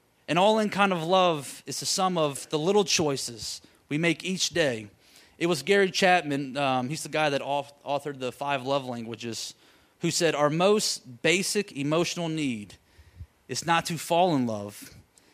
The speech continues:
It is to be genuinely loved by another, to know a love that grows out of reason and choice,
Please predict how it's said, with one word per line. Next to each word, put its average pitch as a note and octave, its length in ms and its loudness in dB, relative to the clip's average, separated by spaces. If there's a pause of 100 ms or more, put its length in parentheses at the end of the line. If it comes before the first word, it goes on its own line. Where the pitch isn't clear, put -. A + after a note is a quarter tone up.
(120)
It E3+ 120 2
is G3+ 160 4
to G3 60 -4
be F3 260 -2
genuinely F3 600 2
loved D3 400 0
by D3 180 0
another, C#3 460 -2 (340)
to - 140 -4
know G3+ 260 6
a G3 60 6
love F#3 400 4
that C#3 180 0
grows E3+ 340 2
out D3+ 180 2
of B2 200 -4
reason D#3+ 640 -2 (100)
and C3 200 -4
choice, - 800 0